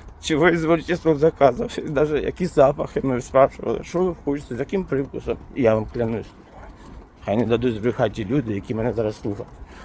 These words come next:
Військові просто протоптали тропу сюди.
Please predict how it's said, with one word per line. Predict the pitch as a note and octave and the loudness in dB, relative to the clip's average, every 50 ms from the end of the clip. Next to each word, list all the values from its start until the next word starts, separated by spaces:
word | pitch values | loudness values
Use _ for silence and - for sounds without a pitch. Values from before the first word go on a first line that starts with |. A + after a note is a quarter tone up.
| - - - - - - - - - - - - - - - - - - - - - - - | -18 -18 -20 -20 -20 -20 -20 -20 -20 -20 -20 -20 -20 -20 -20 -20 -20 -20 -20 -20 -14 -4 2
Військові | C#3 C#3 C#3+ C3 - - - D3 D#3 E3+ D3 | 2 2 4 2 0 2 6 8 8 8 8
просто | G#2+ - - - - C3 | 6 4 0 2 0 0
протоптали | - A2+ A#2+ - - B2 A2 - - A#2 A#2+ A#2 B2+ C#3+ B2+ | 0 -2 -2 0 0 0 0 2 4 6 6 6 6 4 4
тропу | - C3 B2+ A#2+ - - C#3 B2+ - - | 2 0 0 -2 -2 -4 -6 -6 -6 -6
сюди. | G2+ E2+ E2+ | -10 -10 -10